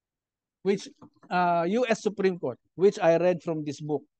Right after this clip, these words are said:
uh, Persons and Family Relations Law, meron daw isang kaso sa Supreme Court sa U S na may lalaking military na kinasuhan yung asawa niya ng adultery. After so many years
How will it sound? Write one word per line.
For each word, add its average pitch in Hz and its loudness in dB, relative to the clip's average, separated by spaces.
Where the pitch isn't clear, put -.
uh, 139 -2
Persons 208 2
and 170 -6
Family 170 2
Relations 151 -2
Law, 139 -6
meron 247 -2
daw 233 2
isang 196 -4
kaso 196 0
sa 180 -10
Supreme 180 -8
Court 143 -6
sa 160 -6
U 180 -2
S 135 -10
na 147 -2
may 170 0
lalaking 214 2
military 185 0
na - -16
kinasuhan 220 2
yung 165 -2
asawa 160 2
niya 160 -4
ng 170 -8
adultery. 151 -4
After 202 4
so 220 4
many 220 2
years 220 0